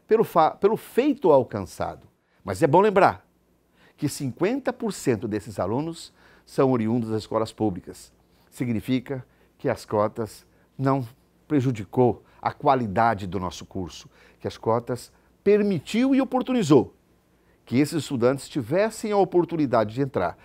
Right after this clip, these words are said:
e, com a oportunidade, fizeram a diferença na nossa universidade. Cinquenta anos da nossa Universidade Federal de Sergipe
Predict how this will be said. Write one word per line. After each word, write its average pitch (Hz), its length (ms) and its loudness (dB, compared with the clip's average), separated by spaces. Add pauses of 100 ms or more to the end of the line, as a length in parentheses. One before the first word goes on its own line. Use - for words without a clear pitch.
(240)
e, 175 260 0 (240)
com 269 240 6
a 214 80 4
oportunidade, 170 1120 4 (180)
fizeram 143 680 4 (300)
a 139 80 -6
diferença 120 840 -2 (320)
na 123 140 -2
nossa 120 380 4
universidade. 90 760 -10 (380)
Cinquenta 127 580 -8
anos 120 720 -8 (260)
da 95 140 -4
nossa 104 460 -4
Universidade 87 640 -6
Federal 80 320 -8
de 80 80 -18
Sergipe 101 580 -14